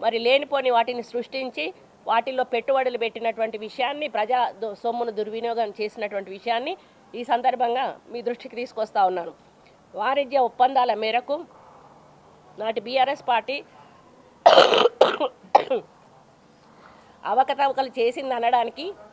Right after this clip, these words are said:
ఈ రెండు మచ్చతునకలు చాలు. ఇవన్నీ మరిచి నిబంధనల మేరకు ఏర్పాటైనటువంటి స్వచ్ఛ బయో కంపెనీ అంటే ఇరవై ఒకటి జూలై ట్వంటీ ట్వంటీ ఫోర్న మన ప్రభు-, మా ప్రభుత్వం వచ్చినాక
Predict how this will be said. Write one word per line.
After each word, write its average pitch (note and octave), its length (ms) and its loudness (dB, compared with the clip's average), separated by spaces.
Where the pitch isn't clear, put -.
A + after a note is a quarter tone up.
ఈ A3+ 60 -6
రెండు C4+ 180 0
మచ్చతునకలు A#3+ 720 -2
చాలు. A#3 200 2
ఇవన్నీ C4 380 2
మరిచి B3 320 -4
నిబంధనల C#4+ 420 -2
మేరకు C4+ 280 -2
ఏర్పాటైనటువంటి B3 840 0
స్వచ్ఛ A#3 400 -2
బయో B3 260 4
కంపెనీ A3+ 360 -2
అంటే G#3+ 200 -4
ఇరవై A#3+ 260 -2
ఒకటి D4 380 -4
జూలై C4+ 200 2
ట్వంటీ A#3+ 280 -2
ట్వంటీ A#3+ 280 -2
ఫోర్న B3+ 280 0
మన A3+ 120 -6
ప్రభు-, A#3+ 340 0
మా A3+ 140 0
ప్రభుత్వం B3 400 0
వచ్చినాక A#3 340 -2